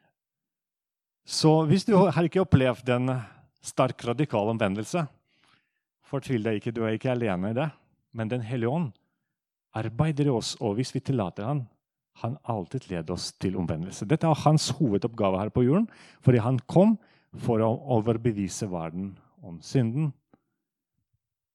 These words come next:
og også om rettferdigheten og dommen. Han leder mennesket til frelse. Han leder, og hvis vi tillater han, så han kommer til å, han, han leder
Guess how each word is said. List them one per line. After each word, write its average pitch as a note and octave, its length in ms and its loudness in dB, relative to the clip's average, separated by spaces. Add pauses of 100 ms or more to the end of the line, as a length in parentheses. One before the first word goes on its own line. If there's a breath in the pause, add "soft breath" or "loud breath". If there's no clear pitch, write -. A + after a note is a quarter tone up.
(260)
og G2 640 -4
også - 160 -8
om G#2 140 -6
rettferdigheten G2 720 -8 (180)
og F2 160 -18
dommen. F2 300 -10 (720 soft breath)
Han C3+ 240 2
leder G#2 320 0
mennesket F#2 380 -4
til G2 100 -12
frelse. - 400 -14 (1400)
Han C#3+ 200 4
leder, A#2 320 2
og A#2+ 160 -2
hvis E3 160 -4
vi G3 80 0
tillater A2+ 480 0
han, F#3 220 0 (640)
så - 160 -8
han G#2+ 100 -8
kommer F#2+ 320 -2
til G2+ 240 -6
å, G2+ 60 -6 (400)
han, A#2+ 160 -4
han B2 180 -4
leder F2+ 320 -6